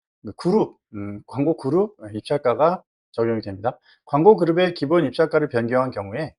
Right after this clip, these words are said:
키워드별로 설정된 개별 입찰가도 항상 변경되어 적용되죠.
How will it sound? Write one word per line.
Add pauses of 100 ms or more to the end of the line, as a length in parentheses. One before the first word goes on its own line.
(200)
키워드별로
설정된
개별
입찰가도
항상
변경되어
적용되죠.